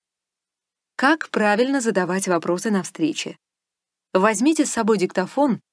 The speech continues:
и запишите отрывок вашей встречи. Пронаставьте галочки,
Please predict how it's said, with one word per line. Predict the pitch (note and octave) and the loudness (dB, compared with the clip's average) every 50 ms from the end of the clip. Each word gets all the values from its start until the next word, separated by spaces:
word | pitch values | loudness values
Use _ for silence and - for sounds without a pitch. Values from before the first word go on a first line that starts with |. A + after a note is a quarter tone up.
| _ - | _ -2
и | G#3 A3+ | 0 2
запишите | G3 A3 G3+ G#3 G3 - - D#4 D#4 - - C#4 | 2 2 0 0 0 2 4 4 4 2 0 -2
отрывок | B3 A#3 - F#3 G#3+ A3 C4 B3 G#3 | -2 0 0 0 2 2 0 0 0
вашей | F#3+ F#3 E3+ - G3+ F#3+ | -2 -2 -2 -2 -4 -4
встречи. | - - E3+ E3+ D#3 D#3 - - - E3+ _ _ _ _ _ _ _ _ _ _ _ _ _ _ - | -4 0 0 0 2 0 -2 -8 -10 -12 _ _ _ _ _ _ _ _ _ _ _ _ _ _ -2
Пронаставьте | - G#3 A3 A3 G#3+ A3 - - - A#3 A3+ G#3 - G#3+ | 2 2 2 4 2 0 -2 2 2 2 2 2 -2 -4
галочки, | G3 F3 A3 C4 D4 D4+ C#4+ - - D#4 | -2 0 2 2 4 2 2 0 -4 -6